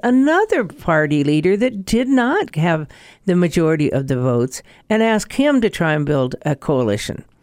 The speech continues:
So far, they haven't been able to do that. And if that doesn't happen, a deadlock could result, and that dissolves the parliament as was just elected, and they hold other elections in three months.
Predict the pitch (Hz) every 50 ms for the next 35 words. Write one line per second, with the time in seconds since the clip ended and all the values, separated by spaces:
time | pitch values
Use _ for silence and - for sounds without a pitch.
0 | _ _ _ _ _ _ - - 226 220 190 - 226 226 233 247 240 220 190 196
1 | 180 190 202 190 175 185 190 196 202 196 180 180 170 156 151 185 202 180 165 113
2 | 82 - 139 156 156 156 147 - 190 185 196 208 - - 208 220 220 - 226 208
3 | 190 151 180 226 269 277 - - 165 151 156 156 - - - - - - 170 160
4 | 156 160 170 - 190 196 196 185 185 185 - - 220 196 190 208 208 185 170 -
5 | 269 277 233 190 190 - - - _ - - - - _ - 202 170 185 196 202
6 | 190 208 214 180 151 180 185 180 196 220 233 214 202 226 190 - - 214 233 262
7 | 240 220 190 170 170 180 - - 185 190 175 180 185 185 165 156 - 196 202 190
8 | - - 196 202 220 226 220 - - 175 165 185 185 180 175 175 185 185 170 -
9 | - 160 170 180 175 175 170 202 190 190 190 190 185 165 151 - - - 147 143
10 | 143 - - 156 139 - - 151 151 151 143 139 147 165 160 - 127 131 127 120
11 | 107 - - - - - -